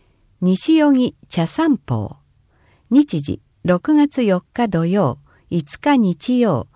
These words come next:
午前十一時から午後七時。場所、西荻窪駅近辺五十八店舗。内容、お茶のサービスなど。申し込み、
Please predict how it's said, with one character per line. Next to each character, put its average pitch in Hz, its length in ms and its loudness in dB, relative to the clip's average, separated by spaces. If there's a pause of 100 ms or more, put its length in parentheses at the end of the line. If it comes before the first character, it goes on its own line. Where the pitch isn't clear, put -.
(300)
午 262 200 2
前 226 240 2
十 233 220 2
一 240 200 -4
時 170 160 -6
か 139 120 -4
ら 127 260 -4
午 277 180 2
後 220 180 2
七 - 320 -6
時。 - 180 -10 (680)
場 170 200 -2
所、 - 260 -2 (400)
西 185 340 0
荻 285 240 6
窪 233 300 0
駅 - 460 -4
近 226 280 0
辺 - 400 -6 (180)
五 156 180 0
十 294 260 2
八 - 320 -6
店 180 280 -2
舗。 - 140 -12 (840)
内 202 300 0
容、 190 320 -2 (280)
お 156 120 -2
茶 302 200 0
の 311 160 2
サ 294 200 0
ー 254 40 0
ビ 139 120 -2
ス - 160 -6
な 127 180 0
ど。 - 120 -8 (880)
申 190 200 2
し - 120 -8
込 170 160 -4
み、 147 160 -2